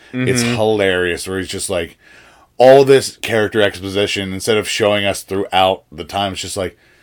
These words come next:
Speaker 1: "Yeah, I'm going crazy, Mom. I'm a crazy man now. I got, I don't know if, what, is it okay to punch a dog? I don't know."
Speaker 2: <laughs>
Speaker 1: "Is it okay to take a bite out of the Pope? I, I,
Speaker 2: <laughs>
Speaker 1: I
Speaker 2: I
Speaker 1: don't
Speaker 2: don't,
Speaker 1: know."
Speaker 2: I don't know. I don't know, Ma. I don't know.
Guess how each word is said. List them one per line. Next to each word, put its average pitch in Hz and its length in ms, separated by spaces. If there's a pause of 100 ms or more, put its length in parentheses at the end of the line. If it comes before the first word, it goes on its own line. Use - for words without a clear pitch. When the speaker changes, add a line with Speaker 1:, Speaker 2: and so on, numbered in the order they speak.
(420)
Speaker 1:
"Yeah, 107 260
I'm 98 100
going 92 220
crazy, 90 460
Mom. 90 420
I'm 92 160
a - 20
crazy 92 460
man 82 340
now. 76 320
I 76 80
got, 82 380 (560)
I 104 80
don't 110 180
know 113 220
if, 107 120
what, 98 220
is 101 400
it 92 80
okay 101 300
to 92 100
punch 101 300
a 98 60
dog? 101 440
I 92 80
don't 101 220
know." 202 360
Speaker 2:
<laughs> 440 40 (1400)
Speaker 1:
"Is 107 220
it 107 40
okay 104 340
to 98 100
take 107 220
a 98 40
bite 98 360
out 95 100
of 87 80
the 90 80
Pope? 107 420
I, 69 280
I, 65 60
Speaker 2:
<laughs> - 840
Speaker 1:
I 113 80
Speaker 2:
I 127 40
Speaker 1:
don't 139 100
Speaker 2:
don't, 139 100
Speaker 1:
know." 135 80
Speaker 2:
I 143 120
don't 156 160
know. 151 320
I 135 120
don't 143 160
know, 185 260
Ma. 127 260
I 113 120
don't 156 140
know. 208 280